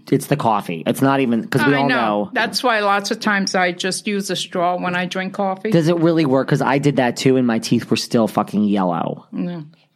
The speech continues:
Speaker 1: I was not happy.
Speaker 2: Okay. Well, just as an F Y I.
Speaker 1: But this is why I drink vodka, because vodka is clear.
Speaker 2: <laughs>
Speaker 1: And the least amount of calories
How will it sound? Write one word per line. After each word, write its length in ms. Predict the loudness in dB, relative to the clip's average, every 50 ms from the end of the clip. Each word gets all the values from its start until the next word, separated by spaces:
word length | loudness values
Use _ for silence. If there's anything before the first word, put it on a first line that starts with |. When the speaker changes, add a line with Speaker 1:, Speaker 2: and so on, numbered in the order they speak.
| _ -2
Speaker 1:
I 80 | 0 2
was 120 | 2 2
not 320 | 2 2 2 4 2 0 0
happy. 640 | 0 0 0 0 -2 -4 -6 -6 -8 -10 -14 -16 -12 -8 -8 -6
Speaker 2:
Okay. 240 | -6 -6 -6 -6 -8 -10 -8 -4
Well, 300 | -2 -2 -2 -2 -4 -8
just 380 | -8 -8 -8 -8 -8 -10 -8 -4
as 320 | -2 -2 -2 -2 -2 -4
an 140 | -4 -2 -2
F 200 | -4 -4 -4 -4
Y 240 | -4 -2 -2 -2 -2
I. 240 | -2 -2 -4 -2 0
Speaker 1:
But 140 | 0 0 2
this 160 | 0 0 2
is 120 | 2 2 2
why 200 | 2 2 2 2
I 60 | 0
drink 240 | 0 -2 -2 -2 0
vodka, 440 | 0 0 0 0 -2 -4 -6 -6 -4
because 260 | -4 -4 -4 -4 -4
vodka 440 | -2 0 0 0 -2 -2 -2 -2 -2
is 120 | -2 -2
clear. 720 | -2 -2 -2 -2 -2 0 0 2 2 0 0 0 -2 -4 -6 -6
Speaker 2:
<laughs> 1040 | -4 -4 -4 -4 -4 -6 -4 -4 -4 -4 -6 _ -8 -8 -8 -10 -10 _ _ -4 -2
Speaker 1:
And 380 | 0 2 2 4 2 2 2 2
the 80 | 2
least 360 | 2 2 2 2 2 2 0 0
amount 360 | 2 2 4 2 2 0 -2
of 100 | -6 -6
calories 720 | -4 -2 0 0 2 2 2 2 0 2 0 0 -2 -4